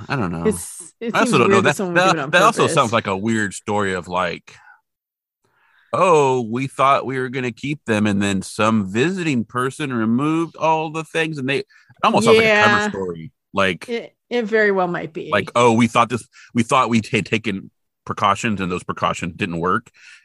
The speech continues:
Speaker 1: but we gotta figure out some way to blame it on not us, <laughs> so we'll just say."
Speaker 2: <laughs> It was, it was a visiting professor, uh,
Speaker 1: Yeah.
Speaker 2: Professor
Speaker 1: Professor, uh, Joe, Joe,
Speaker 2: Smith,
Speaker 1: Professor
Speaker 2: Smith
Speaker 1: Joe.
Speaker 2: Tree.
Speaker 1: Yeah.
Speaker 2: Yeah.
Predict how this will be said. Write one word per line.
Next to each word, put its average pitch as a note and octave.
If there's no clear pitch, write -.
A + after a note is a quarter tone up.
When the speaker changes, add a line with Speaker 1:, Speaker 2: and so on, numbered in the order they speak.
Speaker 1:
but F#2
we F#2
gotta F#2+
figure F#2
out F2+
some F#2+
way F#2
to D2+
blame E2+
it F#2
on F2
not F2
us, F2+
<laughs> -
so -
we'll -
just -
say." -
Speaker 2:
<laughs> -
It B3+
was, F4+
it D4
was F4
a D#4+
visiting C4
professor, F#3+
uh, G3
Speaker 1:
Yeah. -
Speaker 2:
Professor D4+
Speaker 1:
Professor, C#3
uh, G#2
Joe, G#2
Joe, C3+
Speaker 2:
Smith, D#4+
Speaker 1:
Professor A2+
Speaker 2:
Smith G2+
Speaker 1:
Joe. A2+
Speaker 2:
Tree. F3
Speaker 1:
Yeah. A3+
Speaker 2:
Yeah. F3